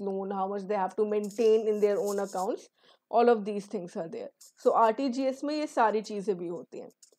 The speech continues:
Another very common information, the minimum amount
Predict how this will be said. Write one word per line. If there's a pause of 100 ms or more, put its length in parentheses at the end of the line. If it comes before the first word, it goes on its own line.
Another (160)
very (100)
common
information, (500)
the
minimum
amount